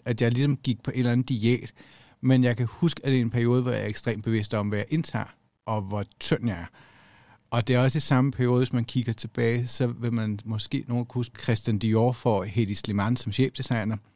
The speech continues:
og han skaber ligesom det her nye Dior omlook, som er det her ekstremt smalle, smalle, smalle, smalle jakkesæt. Altså, det er sådan et, det er sådan et, øh, David Bowie, Thin Duke-agtigt. Altså, det er sådan helt anorektisk, og det er helt tyndt. Og, og det look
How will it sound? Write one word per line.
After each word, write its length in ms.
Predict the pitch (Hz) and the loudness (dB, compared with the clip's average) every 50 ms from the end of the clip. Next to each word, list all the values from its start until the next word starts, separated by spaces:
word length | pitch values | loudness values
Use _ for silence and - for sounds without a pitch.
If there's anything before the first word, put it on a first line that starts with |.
| _ _ _ _ - - _ - | _ _ _ _ -20 -20 _ -2
og 120 | 117 110 | 0 2
han 160 | 104 117 120 117 | 2 2 2 0
skaber 380 | - - - 123 123 110 117 | 0 0 0 0 0 0 0
ligesom 240 | 113 110 113 120 117 | 0 2 2 2 2
det 120 | - 123 | 2 2
her 60 | 113 113 | 2 4
nye 220 | 113 113 117 113 113 - | 4 4 4 4 2 2
Dior 320 | 117 104 104 107 110 - - | 2 2 2 2 0 -2 -2
omlook, 420 | 110 110 117 127 123 120 113 104 - | -2 0 2 4 4 4 2 2 0
som 160 | - 120 110 | -2 -2 -2
er 40 | 98 | -2
det 140 | 87 107 | -2 -2
her 100 | 120 120 - - | -2 -2 -4 -6
ekstremt 560 | 113 - - - - - 131 127 104 - - _ | -6 -6 -8 -8 -6 -6 -4 -4 -4 -6 -10 _
smalle, 440 | - - - - 113 107 107 117 120 | -10 -4 -2 0 0 0 0 -2 -2
smalle, 320 | - - 120 107 104 110 110 | -2 -2 -2 -4 -4 -6 -6
smalle, 260 | - - 101 95 95 - - - | -4 -6 -4 -4 -6 -8 -10 -12
smalle 320 | - - - 131 135 147 143 | -8 -2 0 2 4 4 4
jakkesæt. 440 | 117 90 90 90 - - 95 87 - _ - - - _ _ _ - | 2 0 -2 -4 -8 -10 -10 -10 -12 _ -20 -20 -20 _ _ _ -6
Altså, 180 | 113 101 110 101 | -4 -4 -4 -2
det 220 | - 127 117 113 | 0 0 2 2
er 100 | 117 110 | 2 0
sådan 160 | 104 - 131 | 2 2 2
et, 80 | 123 - - - - - - - - - - | 2 0 -4 -14 -20 -20 -20 -20 -16 -8 -4
det 40 | |
er 40 | 127 | -2
sådan 120 | 120 147 143 123 | 0 2 0 2
et, 80 | - - | 2 0
øh, 100 | 131 110 - | 0 0 2
David 200 | 139 123 113 117 | 2 2 2 2
Bowie, 460 | 107 - - 127 123 123 127 135 139 117 | 0 0 2 2 4 6 6 4 4 2
Thin 380 | - - - 131 123 131 123 - _ - | 0 0 0 2 2 0 -2 -6 _ 0
Duke-agtigt. 760 | 135 135 135 127 - - _ - 104 101 - - 110 - - - _ - | 0 0 0 0 -6 -12 _ -10 -10 -10 -8 -8 -10 -10 -10 -14 _ -12
Altså, 180 | - 113 104 110 | -10 -8 -8 -6
det 180 | 104 - 123 120 | -6 -4 -4 -4
er 40 | |
sådan 140 | 110 - 143 | -4 -4 -6
helt 340 | 135 127 120 180 170 151 - _ - | -4 -2 -2 -2 -2 -2 -4 _ -4
anorektisk, 560 | - 120 117 107 110 101 - - 117 - - - | -2 0 0 0 -2 -4 -4 -6 -8 -8 -10 -14
og 60 | - | -12
det 60 | - 117 | -12 -6
er 40 | - - | -2 0
helt 200 | 143 - 107 - | 0 0 -2 -4
tyndt. 300 | - 120 110 - - - - - - - _ _ _ _ _ _ | -4 -4 -4 -4 -8 -16 -20 -20 -20 -20 _ _ _ _ _ _
Og, 120 | - 123 117 - - | -4 -4 -4 -4 -6
og 80 | - - _ _ - | -8 -8 _ _ 2
det 120 | 143 131 | 2 2
look 280 | 110 110 101 101 - | 2 0 -2 -4 -6